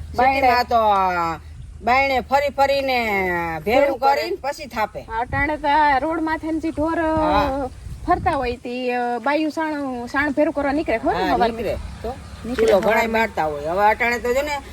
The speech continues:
Speaker 2: લાકડાના ચૂલા આવી ગયા તો ગમે ત્યાં રાખી દે.
Speaker 1: ગમે ત્યાં રાખી દે. પણ આ સિટીમાં તો શું છે કે મોટા સિટીમાં તો બધાને ગીઝર ને હોય ને બાથરૂમ.
Speaker 2: હા.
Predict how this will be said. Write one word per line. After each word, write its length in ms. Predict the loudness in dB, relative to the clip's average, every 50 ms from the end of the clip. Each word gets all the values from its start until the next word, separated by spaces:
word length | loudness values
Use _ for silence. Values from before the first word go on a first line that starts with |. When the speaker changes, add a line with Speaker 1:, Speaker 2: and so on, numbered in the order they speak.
| -14 -14 -10 -4
Speaker 2:
લાકડાના 480 | 0 2 2 2 2 2 0 0 0 -2
ચૂલા 260 | -4 -2 2 4 4
આવી 240 | 4 4 2 0 -2
ગયા 220 | -6 -4 -4 -4
તો 340 | -4 -6 -14 -12 -6 -2 0
ગમે 280 | 2 2 2 2 2 2
ત્યાં 200 | 4 4 4 6
રાખી 260 | 4 2 0 -2 -8
દે. 160 | -8 -8 -10
Speaker 1:
ગમે 300 | -10 -12 -10 -10 -8 -8
ત્યાં 140 | -8 -8 -8
રાખી 280 | -8 -8 -10 -12 -16 -16
દે. 140 | -14 -14 -16 -16 -18 -20 -18 -20 -20 -20 -20 -20 -20 -18 -8 0
પણ 140 | 2 4 6
આ 160 | 6 6 4
સિટીમાં 420 | 2 0 -4 -4 -2 0 2 2
તો 140 | 4 4 2
શું 200 | 0 0 -4 -4
છે 120 | -2 -4 -2
કે 80 | -2
મોટા 200 | -2 0 0 0
સિટીમાં 360 | 0 0 0 0 2 2 2
તો 60 | 2 2
બધાને 260 | 0 0 0 -2 -2
ગીઝર 340 | -2 -2 0 2 2 2 2
ને 100 | 2 0
હોય 160 | 2 2 4 4
ને 180 | 2 0 -2 -4 -4 0 2
બાથરૂમ. 220 | 4 6 6 6
Speaker 2:
હા. 200 | 4 4 2 0